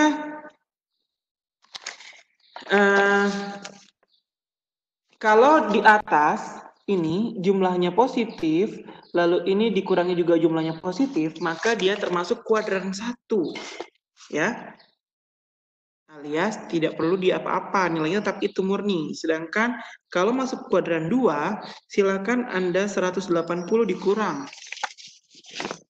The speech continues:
Nah, sedangkan kuadran tiga, ini kalau di atas negatif, untuk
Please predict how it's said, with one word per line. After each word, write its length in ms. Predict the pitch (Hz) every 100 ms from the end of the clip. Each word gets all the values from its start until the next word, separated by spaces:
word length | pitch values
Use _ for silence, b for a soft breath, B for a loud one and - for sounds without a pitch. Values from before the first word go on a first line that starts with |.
| _ _ _ _ _ 160
Nah, 400 | 165 185 147 143 - - _ - -
sedangkan 560 | - 156 151 151 160 160
kuadran 320 | 160 156 156 156
tiga, 560 | 156 156 147 190 285 - - - - _ _ _ _ _ _ B 113 B _ -
ini 240 | 202 240
kalau 240 | 175 180
di 160 | 190 190
atas 320 | 170 - 175
negatif, 800 | 170 160 151 147 220 294 320 - - - - - _ _ _ _ 208 - _ _ _ 165
untuk 240 | 156 175